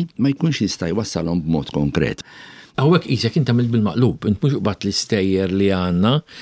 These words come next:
Speaker 2: inti ħloqt l-istejjer tiegħek, il-filosofija tiegħek f'dan il-każ
Speaker 1: Ekku.
Speaker 2: għamilta bl-istejjer.
Speaker 1: Iva, u lanqas ma kien xi proċess konxju, ġifieri jiena ma ngħidx, "Isma' għandi di teorija filosofika,
Speaker 2: Aha.
Speaker 1: ħa nipprova nankra fi storja", mhux hekk timxi.
Speaker 2: Mhm.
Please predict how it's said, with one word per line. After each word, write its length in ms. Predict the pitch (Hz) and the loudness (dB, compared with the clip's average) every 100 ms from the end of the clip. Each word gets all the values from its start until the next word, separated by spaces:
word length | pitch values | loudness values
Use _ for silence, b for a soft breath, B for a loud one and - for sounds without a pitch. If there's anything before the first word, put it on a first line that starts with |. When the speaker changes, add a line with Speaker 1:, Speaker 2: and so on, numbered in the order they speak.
| B 151 | B 0
Speaker 2:
inti 160 | 127 | 2
ħloqt 640 | 120 147 180 139 - _ 90 | 0 2 2 2 -6 _ -2
l-istejjer 480 | 82 - 85 82 78 | -2 0 0 0 0
tiegħek, 220 | 90 - 120 | -2 0 0
il-filosofija 560 | 117 110 107 113 104 | 2 2 0 2 2
tiegħek 320 | 165 127 101 98 | 4 4 2 2
f'dan 240 | 101 110 127 | 2 4 2
il-każ 480 | 127 78 104 131 | 0 -2 -2 -4
Speaker 1:
Ekku. 480 | - - - - - | -10 -18 -18 -16 -4
Speaker 2:
għamilta 400 | 131 131 143 160 | 2 2 2 2
bl-istejjer. 560 | 143 135 - 76 - - B B B | 2 2 0 0 -4 -12 B B B
Speaker 1:
Iva, 320 | - 165 98 101 143 | 0 2 2 2 4
u 220 | 139 135 - | 4 4 2
lanqas 720 | 131 151 135 - 92 85 - 92 | 2 4 2 2 -2 -2 0 2
ma 140 | 92 | 0
kien 380 | - 82 76 73 78 | 0 0 2 2 -2
xi 160 | - 87 | -2 -4
proċess 680 | - 80 - 73 69 - 80 69 | -2 -4 -2 -2 -2 -2 -4 -2
konxju, 480 | 80 64 64 87 117 | -2 -2 -2 0 0
ġifieri 300 | 95 95 110 | 0 -2 -2
jiena 100 | 92 | 0
ma 140 | 80 80 | 0 -2
ngħidx, 300 | 90 76 - | -2 -4 -4
"Isma' 300 | 101 - 69 | -6 -4 -6
għandi 240 | - 90 76 | -2 -2 -2
di 140 | 69 | -4
teorija 440 | - 73 73 73 65 | -4 -4 -2 -4 -4
filosofika, 600 | 65 64 101 87 80 71 71 | -4 -4 -4 -2 -4 -4 -4
Speaker 2:
Aha. 80 | |
Speaker 1:
ħa 60 | 87 | -2
nipprova 460 | 80 - 76 67 73 | -4 -4 -4 -2 -2
nankra 540 | 82 80 73 73 69 64 | 0 0 -2 -4 -4 -4
fi 140 | 69 | -6
storja", 460 | - - - 76 92 | -6 -6 -4 -2 -2
mhux 160 | 127 - | -2 -4
hekk 140 | - | -6
timxi. 320 | - - 107 139 | -8 -6 -2 -4
Speaker 2:
Mhm. 380 | - 160 110 | -4 -8 -6